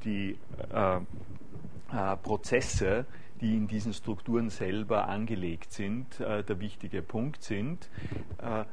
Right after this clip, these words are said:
beide diese Traditionen nehmen Stellung und steigen auf, auf das, äh, Thema der Wissensgesellschaft. Das ist die Botschaft, die ich Ihnen,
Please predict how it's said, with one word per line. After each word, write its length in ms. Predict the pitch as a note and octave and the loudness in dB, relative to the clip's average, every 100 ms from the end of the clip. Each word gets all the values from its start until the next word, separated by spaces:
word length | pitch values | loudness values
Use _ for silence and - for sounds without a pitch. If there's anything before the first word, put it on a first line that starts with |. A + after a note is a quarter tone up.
| - | 0
beide 400 | A2 G#2+ C#3+ D3+ | 8 10 10 8
diese 340 | G#2 C3+ C3+ | 6 0 0
Traditionen 1120 | B2+ A#2 G#2+ A2+ - G2 F#2+ A2 A#2 A2 A#2 A2 - - | 2 4 4 2 0 2 2 4 4 4 2 -2 -4 -4
nehmen 760 | G2 F#2+ G#2+ A2 A2 G#2+ A2 G#2+ - - - | -2 0 2 2 2 2 0 -2 -4 -4 -4
Stellung 760 | - F#2+ A2 A#2+ A#2+ A#2+ A#2 - - | 0 2 6 6 6 4 -2 -4 -4
und 260 | G2+ G2 | -4 -2
steigen 760 | - - F#2+ F#2+ A2 A2+ G#2+ G#2+ - - | -4 -2 0 0 0 0 0 -2 -4 -4
auf, 600 | - F#2+ G#2+ C3 C3 - - | 2 6 8 8 6 -2 0
auf 300 | A2+ G#2+ G2+ | 4 4 4
das, 400 | - G#2+ G2+ - | 2 2 2 0
äh, 220 | A#2 G#2+ G2+ - | 2 2 0 -2
Thema 420 | A#2+ G#2 G#2 G2 | 0 2 2 2
der 160 | G2 G2 | 2 0
Wissensgesellschaft. 1120 | D3 - - C3 A2+ F#2+ G2+ C3 D3 - - | 0 -2 -2 -2 2 2 4 4 4 2 0
Das 160 | A#2 A#2+ | 0 0
ist 220 | - - | -2 2
die 240 | G#2+ F#2+ - - - - - - - - - - | 2 2 0 -2 -2 -2 0 0 0 -4 -4 -2
Botschaft, 720 | G#2 G2+ C3 D3+ D3+ C3 - | 6 12 12 12 12 12 10
die 160 | A#2+ A#2+ | 4 4
ich 140 | A#2+ | 4
Ihnen, 580 | A#2 A#2 A2 G#2 G2+ G2+ | 4 6 8 8 6 2